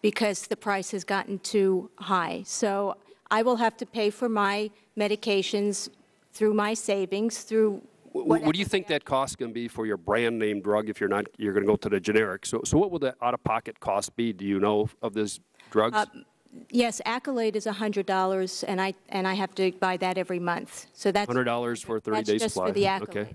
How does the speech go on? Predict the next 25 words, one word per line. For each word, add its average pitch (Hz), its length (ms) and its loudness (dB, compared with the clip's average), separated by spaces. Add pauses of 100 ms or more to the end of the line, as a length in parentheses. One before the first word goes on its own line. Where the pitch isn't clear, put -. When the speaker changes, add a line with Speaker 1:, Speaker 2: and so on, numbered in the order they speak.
(120)
Speaker 1:
Yeah. 175 220 -8 (920)
Speaker 2:
All 82 80 -4
right. 82 160 -6 (720)
Ms. 120 140 6
Hendrickson, 113 600 0 (320)
uh, 98 180 2 (120)
Anthem, 113 680 2 (640)
I 104 80 2
believe 107 200 4
you 104 60 2
said, 104 220 2
offered 107 360 -2 (540)
to 107 160 2
switch - 340 0
you 117 120 -2
to 101 300 0
a 95 140 0 (220)
similar 147 400 0
plan 113 460 -2 (960)
to - 120 -2
the 107 40 6
one 117 160 6
you 110 160 0
have 104 120 0
now, 113 420 0